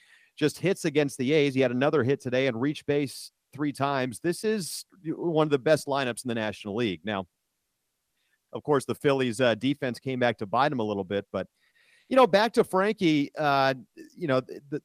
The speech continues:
it was a missed spot to Schwarber on the home run to lead off the game. And, and then the A's are playing from behind, and that's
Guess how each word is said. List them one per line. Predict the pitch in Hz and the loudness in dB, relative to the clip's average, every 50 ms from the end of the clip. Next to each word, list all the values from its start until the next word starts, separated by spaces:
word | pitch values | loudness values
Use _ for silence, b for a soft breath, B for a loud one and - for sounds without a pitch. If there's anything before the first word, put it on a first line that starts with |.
| _ | _
it | - - 147 | -6 -4 -2
was | 143 139 | 0 2
a | 151 | 0
missed | 143 151 190 208 - - | 2 2 2 2 2 0
spot | - - 175 170 156 127 - | 2 2 4 4 4 2 0
to | 139 | -4
Schwarber | 120 - - 151 156 160 151 123 113 104 98 92 _ _ _ _ _ _ _ _ _ _ _ | -8 -6 -2 0 2 2 2 2 0 -2 -2 -4 _ _ _ _ _ _ _ _ _ _ _
on | - 139 131 | 0 0 0
the | 127 123 | 0 0
home | 113 135 143 139 131 | 0 0 0 0 2
run | 135 139 135 127 | 0 0 0 0
to | 120 | -2
lead | 110 120 127 120 | -2 -2 0 2
off | 120 117 113 - | 2 2 2 0
the | - 107 | -4 -8
game. | 104 107 101 98 95 | -6 -6 -6 -6 -6
And, | 95 110 123 | -8 -10 -10
and | - - 123 120 | -10 -8 -4 -2
then | 143 156 170 | -2 0 0
the | 165 156 151 | 0 0 0
A's | 151 143 127 | 0 -2 -2
are | 131 | -4
playing | - - 147 139 135 131 127 | -6 -4 -4 -2 -2 -2 -4
from | - 135 127 | -4 -6 -4
behind, | 123 120 104 117 120 117 117 117 113 | -2 -4 -2 -2 -2 -2 -2 -2 -4
and | 110 107 | -4 -6
that's | 117 117 110 - - | -6 -6 -8 -10 -18